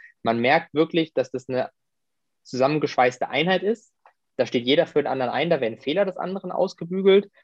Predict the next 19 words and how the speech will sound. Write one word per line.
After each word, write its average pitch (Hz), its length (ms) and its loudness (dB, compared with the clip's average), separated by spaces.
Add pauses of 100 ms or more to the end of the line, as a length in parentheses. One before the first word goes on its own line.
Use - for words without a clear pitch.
und 175 300 2
durch 131 140 -4
diese 131 180 -4
lange 190 340 0
zu - 140 -10
null 170 240 0
Serie 117 400 -2
haben 143 160 -8
die 139 80 -6
sich 143 180 -14
ein 110 160 -4
Selbstvertrauen 117 800 0
erspielt, 127 720 4 (640)
was - 480 -2 (360)
die 110 100 0
jetzt 120 240 4
einfach 110 200 -2
ausnutzen 107 500 2
können. 98 320 -10